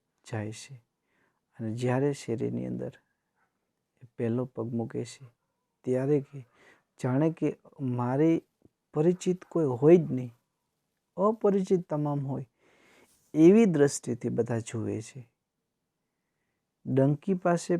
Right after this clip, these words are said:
પાણી ચૂંટતા છોકરાઓ, ડંકી હતી પાણી કાઢવાની,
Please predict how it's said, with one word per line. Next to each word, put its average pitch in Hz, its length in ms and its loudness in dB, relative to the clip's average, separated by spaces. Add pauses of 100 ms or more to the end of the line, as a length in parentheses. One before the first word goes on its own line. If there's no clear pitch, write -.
પાણી 143 400 0
ચૂંટતા 143 520 -8 (340)
છોકરાઓ, 123 640 -2 (1300)
ડંકી 120 460 -4
હતી 127 280 -6 (200)
પાણી 123 280 -4
કાઢવાની, 120 520 -6